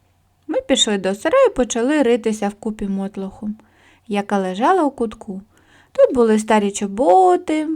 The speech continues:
калоші, зламана парасолька, дуже гарна мідна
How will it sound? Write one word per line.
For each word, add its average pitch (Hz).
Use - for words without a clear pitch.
калоші, 294
зламана 190
парасолька, 302
дуже 202
гарна 190
мідна 185